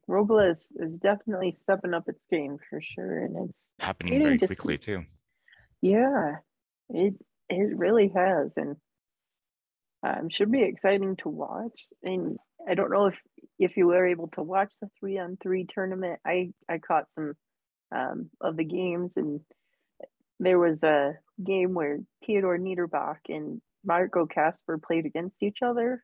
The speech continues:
Speaker 1: Um, and just for, <laughs> for reference, and it's kind of funny, um, Niederbach was actually able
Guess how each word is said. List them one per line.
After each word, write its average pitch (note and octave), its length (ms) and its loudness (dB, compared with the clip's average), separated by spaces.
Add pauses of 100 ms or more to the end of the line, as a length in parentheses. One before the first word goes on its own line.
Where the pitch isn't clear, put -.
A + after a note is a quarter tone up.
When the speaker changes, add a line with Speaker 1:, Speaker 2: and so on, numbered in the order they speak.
(100)
Speaker 1:
Um, C#3+ 360 -2 (800)
and E3+ 120 -2
just F3+ 240 2
for, D#3+ 100 -4 (280)
<laughs> G3 240 2
for F#3 120 4
reference, F#3 520 2
and D#3+ 200 -6 (500)
it's - 140 -20
kind G#3 180 2
of F#3+ 80 -4
funny, F#3 400 -2 (440)
um, C#3 360 0 (460)
Niederbach F#3+ 520 4
was D#3+ 120 -2
actually F3 400 -2
able E3 280 -2